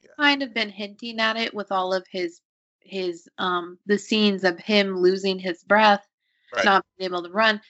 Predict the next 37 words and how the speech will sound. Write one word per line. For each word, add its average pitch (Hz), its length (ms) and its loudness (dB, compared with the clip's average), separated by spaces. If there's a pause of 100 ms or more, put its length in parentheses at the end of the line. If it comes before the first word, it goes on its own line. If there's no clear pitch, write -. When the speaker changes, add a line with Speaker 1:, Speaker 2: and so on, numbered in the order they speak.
(120)
Speaker 2:
So 262 220 2
there 285 300 6
is 277 200 0
something 220 540 -6
wearing 190 580 -4
him 185 320 -14
down. 202 680 -4
I 196 120 0
don't 202 240 0
Speaker 1:
Yeah. 190 240 -4
Speaker 2:
know. 220 260 -12 (960)
And 208 180 2
it's 214 160 -4
his 220 160 -18
heart. 302 380 2 (100)
And, 220 420 0
and 214 140 -18
of 214 140 -20
course, 311 420 -2 (140)
Homelander 208 540 -6
is 180 100 -14
gonna 185 200 -20
pick 185 240 -18
up 180 160 -12
on 170 180 -12
that. 185 340 -6 (300)
He - 200 -16
Speaker 1:
Mm-hmm. 220 40 -14
Speaker 2:
hears 254 520 0 (120)
everything. 208 840 -2
Speaker 1:
Yep. - 80 -20 (220)
Speaker 2:
So, 214 720 4 (480)
and 220 120 -8
he 214 120 -12
sees 277 420 -2
everything. 185 680 -8 (180)
So, 214 540 0